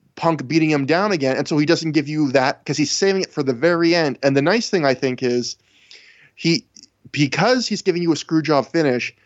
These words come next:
he's giving you the Steamboat stuff and all the dives, I think, to try and send you home happy. And you can tell by listening to that crowd, it worked.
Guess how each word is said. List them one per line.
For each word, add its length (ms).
he's 260
giving 300
you 280
the 120
Steamboat 420
stuff 340
and 100
all 160
the 100
dives, 360
I 100
think, 220
to 80
try 200
and 100
send 300
you 140
home 260
happy. 460
And 120
you 60
can 160
tell 220
by 160
listening 280
to 60
that 160
crowd, 340
it 140
worked. 420